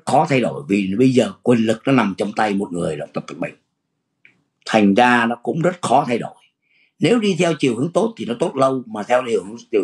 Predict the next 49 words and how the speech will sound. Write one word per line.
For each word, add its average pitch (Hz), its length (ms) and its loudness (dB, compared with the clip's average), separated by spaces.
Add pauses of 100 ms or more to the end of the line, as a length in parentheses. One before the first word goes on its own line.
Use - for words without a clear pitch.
chiều 95 140 -4
hướng 98 120 -6
xấu 151 200 0
thì - 120 -10
nó 90 80 -6
xấu - 180 -4
lâu. 123 240 0 (840)
Còn 110 200 2
đối 151 140 8
với 240 100 4
Mỹ 247 340 4
á, 269 80 -2 (420)
có 170 180 -4
thể 85 220 -6
là 90 120 -2
năm 110 180 2
nay 117 200 0
tốt, 139 280 0
năm 113 220 2
sau 110 220 -4
xấu, 113 320 -4 (520)
năm 127 320 6 (240)
nay 135 240 6
xấu, 143 320 2
năm 127 160 2
sau 117 240 0
tốt. 131 180 -2 (520)
Có 156 140 -2
thể 98 100 2
đoán 85 260 2
được 135 140 2
cái 113 80 2
điều 73 100 2
đó. 90 300 0 (760)
Thành 139 200 4
ra, 160 260 2
thưa 170 100 4
anh, 160 320 0
để 85 120 -2
mà 82 120 -6
nói 135 240 -4
thẳng 98 380 -2
ra 120 180 0
đó, 120 100 -4 (320)
là 92 240 -2
những 92 240 0
cái 151 80 4
nước 170 280 2 (200)
mà 85 440 -2